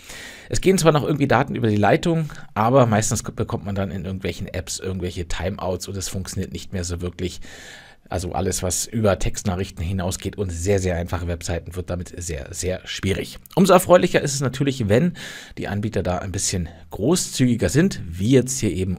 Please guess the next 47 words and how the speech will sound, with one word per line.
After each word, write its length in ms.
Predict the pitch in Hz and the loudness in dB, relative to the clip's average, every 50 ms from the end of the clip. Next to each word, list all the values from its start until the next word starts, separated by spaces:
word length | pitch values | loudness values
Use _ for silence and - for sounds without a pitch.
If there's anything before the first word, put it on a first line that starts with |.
| - | -2
O 120 | - 98 101 | -2 -2 -2
two 440 | - - - - 143 143 135 131 135 - - - - - - - - - | -2 -2 2 6 8 8 8 8 4 0 -6 -10 -12 -14 -16 -18 -12 -6
mit 400 | - 90 104 101 - - - - | 0 0 0 0 0 -4 2 4
der 80 | 127 110 | 4 4
Weitersurf-Garantie. 880 | 90 82 - - - - - 78 - - - 73 - - - - - - - - - - - - - | 4 2 -2 -6 -6 -4 -4 -6 -6 -8 -10 -10 -10 -10 -12 -14 -14 -16 -18 -16 -16 -14 -14 -12 -4
Und 100 | - 127 | 2 4
die 60 | 147 143 | 4 6
große 240 | - 220 254 233 | 6 6 6 4
Frage 320 | - - 151 151 160 147 127 | 2 4 6 6 8 8 8
war 100 | 127 113 | 8 8
jetzt 140 | 110 - - | 6 4 2
für 80 | 117 | 0
mich, 260 | 127 151 - - - | 0 0 0 -2 -2
wie 140 | 110 147 190 | 0 0 0
gut 260 | 185 151 160 165 165 | 2 2 0 0 0
funktioniert 600 | - - 131 131 135 135 - - 113 117 123 123 | 0 -2 0 0 0 -2 -2 0 2 2 4 4
das 200 | 123 113 107 - | 4 4 2 0
in 220 | - - 107 107 107 | -4 -4 -4 0 2
der 280 | 107 95 95 95 98 - - - | 2 2 2 0 -2 -6 -14 -20
Praxis? 920 | - - - - 80 113 127 - - - 95 78 - - - - - - - - _ _ - | -20 -18 -14 -2 0 0 0 0 -2 -4 -4 -4 -4 -4 -6 -6 -6 -8 -10 -14 _ _ 4
Hilft 240 | 120 147 147 135 | 4 4 6 6
das 100 | 156 147 | 4 4
etwas? 720 | 139 143 135 - 147 143 139 135 - - - - - - - | 4 2 4 6 8 8 8 8 6 0 -4 -6 -8 -12 -8
Ist 200 | - 113 104 - | -4 -4 -2 0
das 120 | 110 104 - | -2 0 2
besser? 380 | - 117 110 - 127 120 113 | 2 2 4 4 4 4 4
Merkt 280 | 110 110 107 107 110 110 | 4 2 2 2 2 0
man 120 | 104 98 | 0 0
einen 140 | 98 95 - | 0 -2 -2
Unterschied? 480 | - 117 - 98 - - 107 104 - - | -2 -2 0 0 0 -2 -4 -6 -4 -4
Wie 80 | 98 | -6
gut 220 | 85 - 98 90 - | -4 -4 -6 -6 -6
funktioniert 580 | - 87 85 82 - - 95 90 90 82 - | -8 -10 -10 -10 -8 -6 -4 -4 -4 -4 -6
es? 160 | - - - - - - - - - - - | -10 -14 -16 -16 -16 -14 -12 -12 -12 -6 2
Ich 100 | - 165 | 2 4
habe 100 | 156 147 | 4 6
mir 60 | 160 | 4
deswegen 340 | 165 165 - - 160 151 147 | 4 4 4 4 2 4 4
mal 180 | 139 135 139 | 4 4 6
den 180 | 135 131 127 131 | 6 6 4 4
O 120 | - 113 | 2 -2
two 160 | 131 - 143 | 0 0 -2
Prepaid 640 | 135 135 - - 131 131 131 131 107 101 98 - - - | -2 -2 -2 0 0 0 0 0 0 0 0 -2 -6 -2
S 280 | - - 180 - - - | -2 0 0 0 -2 -2
hier 260 | - 107 104 110 110 | 0 2 2 2 2
gebucht 640 | 107 110 - 113 95 104 160 220 - - - - - - - - | 0 -2 -4 -2 2 2 2 2 2 -2 -8 -12 -14 -18 -20 -20
für 340 | - - - 107 107 110 | -16 -4 0 0 0 0